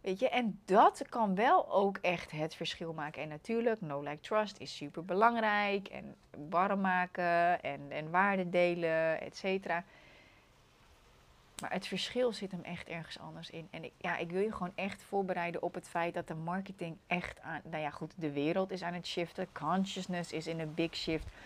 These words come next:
Humanity is in een big shift. En juist omdat het bewustzijn en de mensheid in een shift zit,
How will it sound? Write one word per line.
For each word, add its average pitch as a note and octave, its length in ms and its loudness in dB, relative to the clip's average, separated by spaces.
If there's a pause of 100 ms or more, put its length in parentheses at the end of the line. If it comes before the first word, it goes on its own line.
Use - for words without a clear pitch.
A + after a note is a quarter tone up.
(240)
Humanity F#3 680 4
is F#3 240 2
in E3+ 120 -2
een E3 120 -4
big D#3+ 200 0
shift. - 300 -2 (320)
En G3 240 4
juist C4+ 440 6
omdat G#3 280 0
het F#3+ 140 0
bewustzijn F#3 680 2
en F#3 140 -2
de F#3 100 2
mensheid F3+ 640 0
in F3+ 160 -2
een E3 100 -4
shift - 480 0
zit, - 480 -4